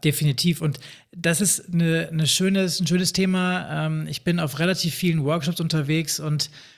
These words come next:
höre mir die, die Sorgen von den Ehrenamtlichen oder von den Engagierten an. Und da kommt das Thema Bürokratie und Bürokratieabbau natürlich immer wieder.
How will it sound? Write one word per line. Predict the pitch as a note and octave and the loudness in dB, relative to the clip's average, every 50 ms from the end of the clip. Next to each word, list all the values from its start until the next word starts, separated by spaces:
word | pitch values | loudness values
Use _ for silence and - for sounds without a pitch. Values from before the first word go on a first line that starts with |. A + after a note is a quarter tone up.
| _ _ | _ _
höre | - E3 E3+ E3+ E3+ D#3+ | -2 0 2 2 2 2
mir | D#3+ E3 D#3+ D#3+ C#3+ | 2 2 2 2 2
die, | C#3+ C#3+ C#3+ C#3+ D3 D3 D3 D3 D3 | 2 2 2 4 4 4 2 2 2
die | C#3 C#3+ | 0 0
Sorgen | C#3 B2 C3+ C#3 D3 E3 F3 E3+ E3+ D#3 D3+ | 0 2 2 2 2 2 2 0 0 -2 -4
von | C3 - D#3 D3 | -2 -2 0 0
den | D3 C#3+ C#3+ C#3+ D3 | 2 2 2 0 0
Ehrenamtlichen | C#3+ D#3 E3 E3+ D#3+ D3+ D3 C#3+ - D3 B2 C#3 D3+ D3 | 0 0 2 2 2 2 0 0 0 0 0 0 0 0
oder | C#3 C#3+ | 0 0
von | C3 - D3 C#3+ | 0 2 0 0
den | C#3+ | 2
Engagierten | C#3 C#3 C3 C#3+ C3 C3 D3+ D#3 D3+ - D3 | 0 0 0 0 2 2 2 0 0 -2 -2
an. | C3+ C#3+ D#3+ D#3+ | -2 0 0 0
Und | D#3 C#3+ C#3+ | 0 0 0
da | C3+ | 0
kommt | - D#3 D3+ D3 | 2 2 2 2
das | D3+ - | 2 2
Thema | - E3 D3 C#3+ | 2 2 2 2
Bürokratie | C#3 C3+ D3 C#3+ C3+ - - C#3+ B2 - - F3 E3 E3 | 2 2 2 0 0 0 -2 -2 -2 0 0 0 0 0
und | D#3 D3 C#3 | 0 -2 0
Bürokratieabbau | C3 D3 C#3 C#3+ C#3 C#3+ C3 - - D3 C#3+ C#3+ - - D3 C#3 | 0 0 0 2 2 0 0 0 -2 -4 -4 -4 -2 0 0 2
natürlich | C3+ C3 - - E3 D#3 D3 - - | 2 0 2 2 2 0 0 0 0
immer | F#3+ F#3 F3 D#3+ D3 C3+ | 2 2 2 2 2 2
wieder. | E3 E3+ G#3 A3+ C4+ B3 | 2 2 2 0 -2 -4